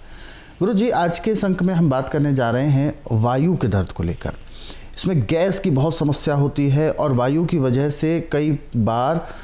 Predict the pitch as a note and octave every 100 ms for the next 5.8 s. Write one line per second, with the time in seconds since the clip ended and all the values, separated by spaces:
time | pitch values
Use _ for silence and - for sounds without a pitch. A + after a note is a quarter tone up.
0 | - - - D#3+ F3 F3+ F#3+ E3 D#3 C3
1 | C3 F#3+ - F3 B2 G#2 C3 - C3 G#2+
2 | F2+ A#1+ - - G2 C3+ A#3 D4 C4 C4+
3 | - D#3 B3 G#3 F#3 D#3+ G#3 E3+ A#2+ A#2+
4 | F3 G#3+ - - - - - G#2+ A#3 C4+
5 | G#3 A3+ - D#3 D#3 D3 E2+